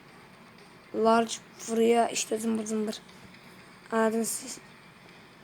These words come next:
Bu ne kadar? İki bin beş yüz. Çok pahalı ya.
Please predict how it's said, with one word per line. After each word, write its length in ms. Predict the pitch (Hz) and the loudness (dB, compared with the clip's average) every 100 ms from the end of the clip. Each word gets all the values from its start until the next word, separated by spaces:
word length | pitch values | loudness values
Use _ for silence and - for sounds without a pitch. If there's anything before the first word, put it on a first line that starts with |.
| - - - - - - - - 247 | -20 -20 -20 -20 -20 -20 -20 -10 0
Bu 120 | 294 | 4
ne 100 | 285 | 6
kadar? 200 | 302 302 | 4 2
İki 260 | 247 - | 0 -2
bin 220 | 254 247 240 | -2 -2 -2
beş 240 | 220 - | -2 0
yüz. 80 | - | 0
Çok 300 | 240 226 - | 0 -6 -8
pahalı 300 | 208 202 | -6 -6
ya. 120 | - | -8